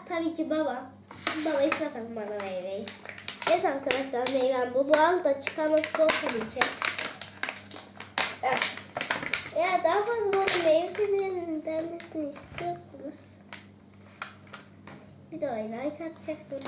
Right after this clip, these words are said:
Evet, meyvemiz bu yani. Bakın. Bunların var işte. Şimdi babam veriyorum. Kameraman çekecek onu.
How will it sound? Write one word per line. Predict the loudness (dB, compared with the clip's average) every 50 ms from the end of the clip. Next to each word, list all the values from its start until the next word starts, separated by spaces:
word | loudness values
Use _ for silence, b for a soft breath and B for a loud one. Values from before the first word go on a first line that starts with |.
| -10 -10 -10 -10 -10
Evet, | -10 -10 -10 -12 -10
meyvemiz | -6 -4 -4 -4 -4 -4 -6 -6 -6 -8 -10 -12 -18 -14 -6
bu | -2 0
yani. | 0 0 -2 -4 -8 -12 -14 -16 -18 -18 -20 -20 -18 -18
Bakın. | -14 -12 -12 -14 -14 -18 -20 -20 -20 -20 -20 -20 -20 -20 -20 -20 -20 -20 -16 -12 -10
Bunların | -8 -6 -6 -6 -6 -6 -8
var | -8 -10 -14 -16
işte. | -16 -18 -18 -16 -16 -18 -18 -20 -20 -20 -20 -20 -20 -20 -20 -20 -20 -20 -20 -20 -20 -20 -12 -6
Şimdi | -4 -2 0 0 0 0 -2 -6 -10 -16 -20 -20 -20 -20 -20 -14 -6
babam | 0 4 4 6 6 6 4 2
veriyorum. | 0 0 0 0 -2 -2 -2 -4 -4 -6 -8 -12 -18 -20 -20 -20 -20 -20 -20 -14 -6
Kameraman | -2 0 2 2 2 2 2 2 2
çekecek | 2 2 0 0 -2 -4 -4 -4 -4
onu. | -4 -4 -6